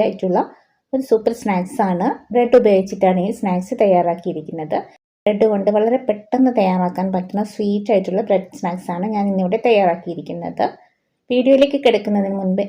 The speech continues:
എൻ്റെ ചാനൽ ആദ്യമായിട്ട് കാണുന്നവരാണെങ്കിൽ ചാനൽ ഒന്ന് സബ്സ്ക്രൈബ് ചെയ്ത് സപ്പോർട്ട് ചെയ്യണേ. അതുപോലെ തന്നെ സബ്സ്ക്രൈബ് ചെയ്യുന്ന സമയത്ത് ബെൽ ഐക്കൺ കൂടി ഒന്ന് പ്രസ് ചെയ്തിട്ട് വെച്ചാൽ ഞാനിടുന്ന നോട്ടിഫിക്കേഷൻസ് ഒക്കെ കിട്ടുന്നതുമാണ്. അതുപോലെ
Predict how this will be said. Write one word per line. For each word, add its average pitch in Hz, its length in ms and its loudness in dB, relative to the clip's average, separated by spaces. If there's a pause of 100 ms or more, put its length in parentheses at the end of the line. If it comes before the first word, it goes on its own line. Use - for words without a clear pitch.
(120)
എൻ്റെ 214 240 2
ചാനൽ 240 260 2 (100)
ആദ്യമായിട്ട് 196 580 -2
കാണുന്നവരാണെങ്കിൽ 185 760 0 (140)
ചാനൽ 190 320 -2
ഒന്ന് 208 180 0 (100)
സബ്സ്ക്രൈബ് 190 540 0
ചെയ്ത് 175 200 -2 (100)
സപ്പോർട്ട് 180 340 -2 (120)
ചെയ്യണേ. 175 340 -2 (640)
അതുപോലെ 220 460 4
തന്നെ 208 260 0
സബ്സ്ക്രൈബ് 214 440 -4 (100)
ചെയ്യുന്ന 196 240 -2 (100)
സമയത്ത് 190 400 -2
ബെൽ 202 240 0
ഐക്കൺ 220 220 -2 (100)
കൂടി 240 220 4
ഒന്ന് 220 180 -6
പ്രസ് 190 260 0
ചെയ്തിട്ട് 190 380 -2
വെച്ചാൽ 190 320 -2 (520)
ഞാനിടുന്ന 202 460 0
നോട്ടിഫിക്കേഷൻസ് 196 800 -4
ഒക്കെ 196 200 -2
കിട്ടുന്നതുമാണ്. 185 800 -2 (720)
അതുപോലെ 214 320 4